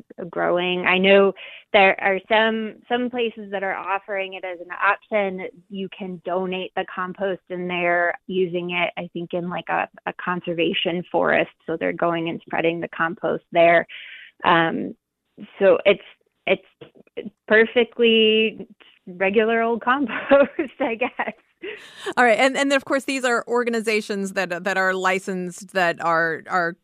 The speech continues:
Speaker 2: doing this. This is not some, a D I Y project.
Speaker 1: No. <laughs> Yes. <laughs>
Speaker 2: All right. Um, I, I also wanna talk about, um, you briefly mentioned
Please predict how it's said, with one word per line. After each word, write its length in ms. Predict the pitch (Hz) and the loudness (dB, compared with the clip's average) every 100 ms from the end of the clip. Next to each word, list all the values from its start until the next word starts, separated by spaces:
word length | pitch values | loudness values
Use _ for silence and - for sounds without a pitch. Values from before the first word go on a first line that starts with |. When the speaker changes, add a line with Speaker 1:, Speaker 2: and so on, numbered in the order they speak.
| - 196 | -16 -6
Speaker 2:
doing 300 | 254 214 180 | 0 0 0
this. 160 | 165 - | -4 -6
This 180 | 190 | -8
is 140 | 185 196 | -4 0
not 240 | 190 - | 0 0
some, 240 | 208 185 - | -4 -6 -4
a 100 | 190 | -6
D 400 | 175 185 214 202 | -6 -8 0 2
I 140 | 185 | 4
Y 220 | 175 160 | 2 0
project. 640 | 156 - 127 - - - _ _ _ _ _ | 0 -6 -6 -10 -12 -18 _ _ _ _ _
Speaker 1:
No. 480 | 233 233 233 196 269 | -2 2 6 6 6
<laughs> 60 | 587 539 427 330 262 208 202 - | 4 2 -2 -2 -6 -14 -14 -14
Yes. 160 | 185 - _ 233 - | -14 -14 _ -20 -16
<laughs> 120 | 277 262 - 427 539 523 - _ | -12 -12 -12 -14 -4 -4 -4 _
Speaker 2:
All 140 | 233 233 | 0 2
right. 280 | 226 208 - - - | 2 -2 -8 -4 4
Um, 320 | 247 233 - | 6 4 2
I, 120 | 240 220 | 2 4
I 140 | 254 | 6
also 340 | 254 - 453 | 4 4 2
wanna 200 | 330 220 | 2 2
talk 300 | 214 220 202 - | 2 0 0 -2
about, 640 | 208 190 175 170 170 180 - | -2 2 2 2 0 -4 -6
um, 560 | - 180 175 170 175 139 | -4 -2 -2 -4 -8 -6
you 220 | 208 226 | -4 -2
briefly 380 | 214 226 294 285 | -2 -2 -2 -2
mentioned 520 | 208 175 202 180 180 | -2 -2 -2 -4 -4